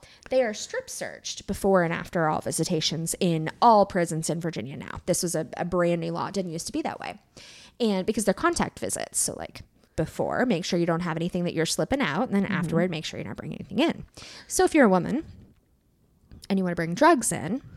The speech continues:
Speaker 1: what you gotta do is get the drugs and shove 'em inside yourself without
Speaker 2: Yeah.
Speaker 1: anyone noticing before you are strip searched, 'cause you are not cavity searched. That's
Speaker 2: Okay.
Speaker 1: a whole thing.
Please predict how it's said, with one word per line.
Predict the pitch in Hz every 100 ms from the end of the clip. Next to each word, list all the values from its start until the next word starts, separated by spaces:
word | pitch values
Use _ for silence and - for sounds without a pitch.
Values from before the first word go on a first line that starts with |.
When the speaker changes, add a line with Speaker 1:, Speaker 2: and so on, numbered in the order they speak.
| - - -
Speaker 1:
what | 226 214
you | 247
gotta | 294
do | 214 370 - - - - - - - - - - - - - -
is | -
get | 247
the | 185
drugs | 226 196 160 190 - - _ -
and | 165 165 -
shove | - - - - 247
'em | 285
inside | 294 294 - 294 311
yourself | 165 156 - 50 - - -
without | - 196 175
Speaker 2:
Yeah. | 175
Speaker 1:
anyone | 175 165 156 165
noticing | 226 - 151 - - 262 415 - - - - - - - _ _ -
before | 196 185
you | 165 156
are |
strip | - - -
searched, | - - -
'cause | 240
you | 226
are | 226
not | 262
cavity | - - 320 220 -
searched. | - - - - - - -
That's | 170 175
Speaker 2:
Okay. | 185
Speaker 1:
a |
whole | 170 202 196
thing. | 196 - 170 -